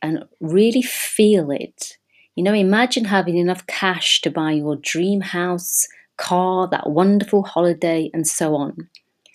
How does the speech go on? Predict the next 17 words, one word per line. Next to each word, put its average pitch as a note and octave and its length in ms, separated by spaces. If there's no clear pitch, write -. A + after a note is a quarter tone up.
Or G#3+ 200
every C4+ 200
time D4+ 280
you B3+ 80
shop, - 420
pretend A3 460
you G#3+ 100
have F3 180
a D3+ 60
hundred, G#3 640
five F#3+ 360
hundred, G3 540
a - 200
thousand A#3+ 480
pounds G3+ 400
to - 80
spend, F#3+ 600